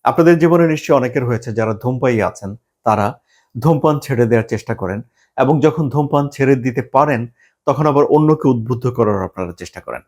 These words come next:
এখন আমরা দেখতে পেলাম যে তুরস্কের রিসেপ তাইয়েপ এরদোয়ান তার নিজের দেশে একটা ধূমপান মুক্ত দেশ গঠন করার জন্য তিনি আপ্রাণ চেষ্টা করছেন। সেখানে নানা ধরনের প্রচার অভিযান তার চলছে এবং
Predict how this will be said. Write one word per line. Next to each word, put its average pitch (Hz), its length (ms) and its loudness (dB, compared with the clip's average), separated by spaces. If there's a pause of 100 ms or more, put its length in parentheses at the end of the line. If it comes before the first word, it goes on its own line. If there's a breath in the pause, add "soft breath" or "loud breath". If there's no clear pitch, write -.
(120)
এখন 170 220 2
আমরা 175 160 4
দেখতে 165 280 2
পেলাম 147 400 0
যে 120 400 0
তুরস্কের 139 640 0
রিসেপ 160 380 2 (140)
তাইয়েপ 135 400 4 (180)
এরদোয়ান 123 540 0 (800 soft breath)
তার 151 160 4
নিজের 170 380 4
দেশে 117 560 -2
একটা 117 400 -6
ধূমপান 196 520 2
মুক্ত 160 400 0
দেশ 127 560 2
গঠন 127 260 -2
করার 113 240 -2
জন্য 107 220 -4
তিনি 107 200 -6
আপ্রাণ 135 300 -2
চেষ্টা 147 280 -2
করছেন। 151 360 -2 (1120 loud breath)
সেখানে 165 380 2
নানা 143 280 4
ধরনের 147 260 0
প্রচার 139 340 0
অভিযান 139 360 -4
তার 143 140 -4 (100)
চলছে 151 340 -4 (440 soft breath)
এবং 175 260 4